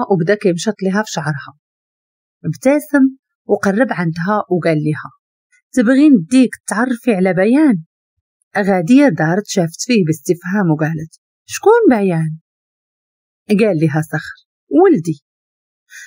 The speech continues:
خرجت عينيها وقالت: "آه؟" ضحك صخر وقال: "ناري كل شي على هاد الحركة". قال لها صخر: "ولد سراج، كنت عاودت ليك عليه،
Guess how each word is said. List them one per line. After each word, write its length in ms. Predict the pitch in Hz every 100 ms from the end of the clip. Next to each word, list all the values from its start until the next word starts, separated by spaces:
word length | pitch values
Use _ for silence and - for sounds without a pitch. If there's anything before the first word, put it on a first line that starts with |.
| -
خرجت 560 | - 240 233 277 415 311
عينيها 480 | 196 196 196 175 214
وقالت: 560 | 170 190 202 226 - _ -
"آه؟" 260 | 269 392 480 _ _ _ _ _ 185
ضحك 300 | 170 - -
صخر 360 | - 262 - 165
وقال: 320 | 160 143 151 _ _ _ _ _ - 339
"ناري 360 | 392 285 190 -
كل 200 | 403 403 -
شي 60 | 370
على 180 | 294
هاد 220 | 160 175 160
الحركة". 540 | - 165 147 160 - - _ _ _ _ _ _ _ _ _ _ _ 240
قال 280 | 220 214 156
لها 200 | 151 156
صخر: 440 | 160 156 - - _ _ -
"ولد 340 | 220 262 214
سراج، 720 | - 196 170 165 156 160 - _ _ _ _ _
كنت 280 | 381 427 262
عاودت 380 | 240 220 208 -
ليك 240 | 262 262
عليه، 320 | 147 139 143